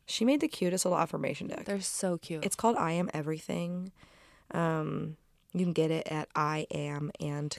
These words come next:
Speaker 1: co dot com. It's just, like, thirty feel-good affirmation cards to help you remember who you really are, and I love them.
Speaker 2: I
Speaker 1: That,
Speaker 2: know.
Speaker 1: they're, like, just so cute and simple.
Speaker 2: They were, like,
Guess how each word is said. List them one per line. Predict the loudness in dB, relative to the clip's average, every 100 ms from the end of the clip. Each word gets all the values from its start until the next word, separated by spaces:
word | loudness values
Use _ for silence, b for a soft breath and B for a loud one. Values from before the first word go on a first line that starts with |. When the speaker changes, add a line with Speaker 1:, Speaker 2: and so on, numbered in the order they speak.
| -8
Speaker 1:
co | -6 -2 -2
dot | -2 -6
com. | -8 -6 -4 -4 -4 -6 _ b b b b b b b
It's | -2 2
just, | 4
like, | 4 4
thirty | 6 8 8 4
feel-good | 2 0 2 2 0
affirmation | -2 -2 -4 -4
cards | -4 -4 -4 -4
to |
help | -6 -4
you | -4
remember | -4 -4
who | -4
you | -2
really | -4 -4
are, | -4 -4
and | -4
I | -4
love | -6 -8 -10
them. | -12 -14 -16 -20 B B
Speaker 2:
I |
Speaker 1:
That, | -4 -4
Speaker 2:
know. | -4
Speaker 1:
they're, | 0 2
like, | 0
just | -2 0
so | 2 2
cute | 2 2
and | 2
simple. | 0 0 -2 -4 -10 -4
Speaker 2:
They | 2 4
were, | 2 0
like, | 0 -2